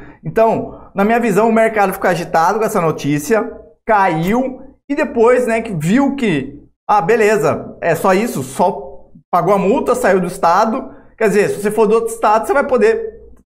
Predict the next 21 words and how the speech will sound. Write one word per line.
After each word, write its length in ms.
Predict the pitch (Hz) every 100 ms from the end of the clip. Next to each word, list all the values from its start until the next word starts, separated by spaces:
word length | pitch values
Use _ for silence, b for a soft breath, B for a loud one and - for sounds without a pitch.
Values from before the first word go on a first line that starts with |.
| -
né, 220 | 190 202
ter 140 | 202
conta 260 | 185 196 190
da 60 |
Bitfinex, 800 | 165 156 - 170 190 202 196 196
vai, 140 | 185 160
vai 160 | 170
poder 400 | 165 156 160 156
usar 200 | 151 147
o 120 | 147
Tether, 840 | 143 165 202 202 208 202 202 - -
mas 120 | 190
é 60 | 196
só 180 | 226 262
lá, 200 | 233 226
mas 200 | 165 156
praticamente 560 | - 233 233 226 233
não 140 | 233 247
tem 100 | 233
como 220 | 240 233
conferir. 640 | 233 240 233 226 214 -